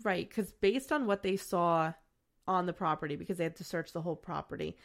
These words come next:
it didn't seem like this was a selling operation, but it's a small town, so word probably gets around that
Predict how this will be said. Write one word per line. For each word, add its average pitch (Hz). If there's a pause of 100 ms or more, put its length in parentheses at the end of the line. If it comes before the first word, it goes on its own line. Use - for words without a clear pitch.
(260)
it 196
didn't 247
seem 185
like 156
this -
was 170
a 170
selling 151
operation, 151 (120)
but 190 (680)
it's 196
a 208
small 180
town, 175
so 170
word 196
probably 196
gets 175
around 170
that 170